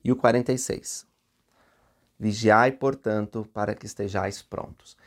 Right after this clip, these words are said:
Então, nós, portadores do sacerdócio, precisamos estar prontos, porque nem todos os portadores do sacerdócio que receberam a autoridade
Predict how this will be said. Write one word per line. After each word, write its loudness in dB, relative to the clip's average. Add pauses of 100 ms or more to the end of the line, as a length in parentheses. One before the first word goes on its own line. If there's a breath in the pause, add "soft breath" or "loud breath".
(200 soft breath)
Então, 0
nós, 4
portadores -2
do -20
sacerdócio, -2
precisamos -6
estar -8
prontos, -10 (360 loud breath)
porque -4
nem 0
todos -4
os -8
portadores -2
do -20
sacerdócio 0
que -10
receberam 0
a 0
autoridade -2